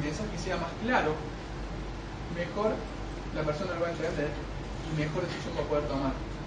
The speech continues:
Para eso no tenemos que ser profesionales. De esta manera, por medio de una demostración, las personas conocen el sistema de purificación y nos recomiendan a otras personas de su confianza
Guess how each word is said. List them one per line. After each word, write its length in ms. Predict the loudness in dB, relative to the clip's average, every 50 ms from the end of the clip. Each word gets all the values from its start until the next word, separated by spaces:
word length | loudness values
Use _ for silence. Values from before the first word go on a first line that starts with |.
| -6 -6 -6 -6 -6 -6 -6 -6 -6 -4 -4 -4 -6 -6 -2 2 4
Para 160 | 4 4 4
eso 80 | 2 2
no 80 | 0 0 0
tenemos 160 | 0 -2 -2 -2 -4
que 80 | -2
ser 80 | -2 -2 -2
profesionales. 560 | 0 -2 -2 -2 -2 0 0 0 0 0 -2 -4 -4 -6 -6 -6 -6 -6 -6 -6 -2 0 2
De 80 | 4
esta 80 | 6 8
manera, 320 | 8 8 8 6 6 4
por 80 | 2 2 2 2
medio 160 | 4 4 4
de 220 | 4 2 2 0 2
una 160 | 2 2 2
demostración, 560 | 2 0 0 0 2 2 2 4 2 0 0
las 160 | 0 0 -2 0 0
personas 320 | 0 2 4 4 4 2 2 0
conocen 400 | 0 2 2 2 2 2 0 0
el 40 | 0
sistema 320 | 0 2 4 4 6 4 4
de 0 |
purificación 720 | 4 2 0 2 2 2 4 4 4 4 2 2 2 2 0 -2 -4 -6 -6 -6 -4 0
y 80 | 4 8
nos 80 | 8
recomiendan 480 | 8 8 8 6 4 4 4 4 4 4
a 80 | 4 2
otras 100 | 2 2 4
personas 400 | 4 4 4 4 2 2 2 0
de 80 | 0
su 80 | 0 0
confianza 460 | 2 4 4 4 4 4 2 2 0